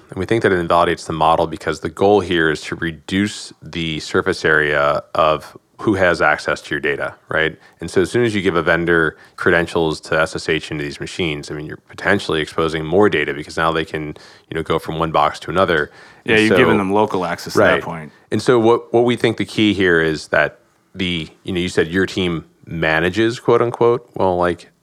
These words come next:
Speaker 1: today we do management through automation. And so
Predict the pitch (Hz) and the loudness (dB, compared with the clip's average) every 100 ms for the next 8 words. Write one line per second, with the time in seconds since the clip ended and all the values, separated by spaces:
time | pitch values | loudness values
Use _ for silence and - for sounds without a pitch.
0 | _ - - 98 95 87 87 82 85 85 | _ -8 0 4 4 2 0 0 0 -2
1 | 85 78 85 85 80 82 - - 82 - | -4 0 2 4 2 -2 -2 -6 -10 -14
2 | 85 90 85 82 80 | -6 0 2 2 -2